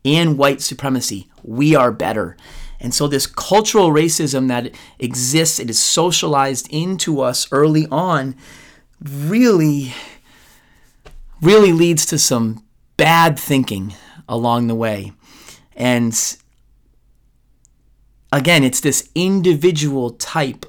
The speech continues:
of, the socialization happens, and then as individuals, we discreetly practice cultural racism, and then that upholds systematic racism that's all around us. And it's just amazing. I, so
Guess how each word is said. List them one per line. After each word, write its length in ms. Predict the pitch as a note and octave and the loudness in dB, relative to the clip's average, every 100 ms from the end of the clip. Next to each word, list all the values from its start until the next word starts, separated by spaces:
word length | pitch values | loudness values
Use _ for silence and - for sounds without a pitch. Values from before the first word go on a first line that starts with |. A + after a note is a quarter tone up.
| - | -10
of, 360 | A2+ A2 - _ _ _ _ - | -10 -10 -16 _ _ _ _ -20
the 260 | - - | -12 -4
socialization 800 | - F#3+ A3 A3 F3 D#3 D3 C3 | 2 4 4 4 4 4 0 -2
happens, 600 | C3 A#2+ - G#2+ C#3 - - _ | 0 0 -2 -8 -8 -10 -12 _
and 120 | B2+ | -2
then 120 | C#3+ C#3+ | 0 0
as 180 | C3 - | 0 -2
individuals, 880 | F3+ F#3 D3+ E3+ C#3+ C#3 C3 B2 - - _ _ _ - | -2 0 2 0 0 -2 -2 -4 -8 -12 _ _ _ -6
we 160 | B2+ | -4
discreetly 760 | B2+ B2+ - - F3 G3 E3 D3+ | -2 -2 -2 -2 -2 -2 -2 -4
practice 600 | D#3 D3 C#3+ - C3 - | 0 -2 -2 -4 -6 -6
cultural 580 | - D#3+ D3+ D3+ B2+ A#2+ | -4 -6 -4 -2 -2 -2
racism, 760 | C3 C3 - A2 A2+ G#2 A2+ _ - - - _ | -2 -2 -4 -4 -6 -10 -14 _ -20 -20 -20 _
and 180 | C3 C3 | -2 2
then 240 | B2+ B2 | 2 0
that 600 | A#2+ A#2 D3+ E3+ C#3+ C3 - | -2 2 4 6 4 0 -2
upholds 880 | C#3 C#3+ - C3 B2 A#2 A#2+ - - _ _ - | -2 -2 0 0 0 -2 -4 -6 -8 _ _ -6
systematic 960 | - - G#3+ E3+ - C#3+ C#3 C3+ C3 | -2 2 2 2 0 0 0 0 -2
racism 600 | B2+ C3 B2+ - A#2 A#2 | -2 -4 -2 -4 -6 -4
that's 200 | A#2 A2 | -4 -4
all 180 | A#2 A2+ | -2 -2
around 380 | A2 G#2+ A2 G#2 | -2 -6 -8 -8
us. 460 | F#2 - - - - _ _ - _ _ _ _ _ _ _ | -12 -12 -10 -12 -16 _ _ -20 _ _ _ _ _ _ _
And 160 | A#2+ C#3 | -2 -2
it's 160 | - | 0
just 240 | - F3+ D#3+ | 0 0 0
amazing. 400 | C#3 B2+ A#2 A#2+ | 2 2 0 -2
I, 80 | C3 | -2
so 420 | - D#3 D3 | 2 4 4